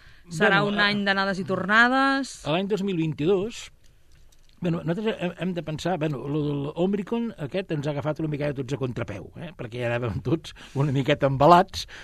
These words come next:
Speaker 2: i de cop i volta, bueno, la, les xifres de, de, de contagi són espectaculars.
Speaker 1: Mira, ara ve-, ara veia índex de, de rebrot a Sabadell als tres mil vuit-cents sis punts. No ho havia vist mai, eh?
Speaker 2: Mai.
Speaker 1: Aquesta xifra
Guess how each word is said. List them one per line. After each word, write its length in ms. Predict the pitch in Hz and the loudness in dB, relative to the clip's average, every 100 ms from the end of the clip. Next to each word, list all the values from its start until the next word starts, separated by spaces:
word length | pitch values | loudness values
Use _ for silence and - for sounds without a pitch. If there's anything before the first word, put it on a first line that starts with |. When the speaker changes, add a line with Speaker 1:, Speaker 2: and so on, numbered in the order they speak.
| - | -2
Speaker 2:
i 80 | |
de 140 | 156 185 | 2 4
cop 180 | 185 160 | 4 4
i 60 | |
volta, 380 | 160 180 151 185 233 - - - - | 6 6 6 2 0 -2 -4 -4 -4
bueno, 280 | 143 165 147 | -2 -4 -8
la, 220 | - 127 135 | -10 -8 -6
les 100 | 123 | -4
xifres 400 | 143 - 151 139 | -4 -2 0 2
de, 140 | 151 147 135 - - - - | 0 0 -4 -8 -16 -18 -12
de, 200 | 123 147 135 139 139 | -6 -4 -4 -6 -8
de 80 | 139 131 | -8 -8
contagi 480 | 139 139 143 139 160 156 | -6 -2 -2 0 -2 -4
són 240 | 135 147 160 | -6 -6 -6
espectaculars. 800 | - - 143 - - 123 - - 208 | -8 -10 -12 -10 -8 -8 -10 -12 -6
Speaker 1:
Mira, 300 | 214 208 196 202 | -2 0 2 4
ara 140 | 226 | 6
ve-, 160 | 240 220 - | 4 2 2
ara 160 | 220 | 4
veia 320 | 226 247 269 254 | 4 4 2 2
índex 320 | 226 233 220 | 0 0 0
de, 140 | 208 214 196 190 185 175 170 180 | 2 4 6 6 4 2 -2 -2
de 80 | 202 | 0
rebrot 240 | 190 190 190 | 0 0 -2
a 60 | |
Sabadell 400 | 190 196 190 208 | -2 -4 -2 -4
als 160 | 202 - | -6 -6
tres 220 | 190 185 | -6 -4
mil 160 | 202 220 | -4 -4
vuit-cents 560 | 196 190 - 214 226 - - - - | -4 -4 -2 -2 -4 -8 -16 -20 -12
sis 340 | - 254 - - | -2 0 0 -4
punts. 320 | 151 131 156 | -10 -8 -4
No 80 | 196 | -2
ho 80 | 196 | 0
havia 160 | 214 | 0
vist 240 | 202 160 151 | -2 -4 -8
mai, 160 | 127 | -6
eh? 60 | 131 | -4
Speaker 2:
Mai. 220 | 113 110 107 | -4 -6 -10
Speaker 1:
Aquesta 300 | 175 - 175 | -12 -10 -12
xifra 320 | - 185 | -12 -10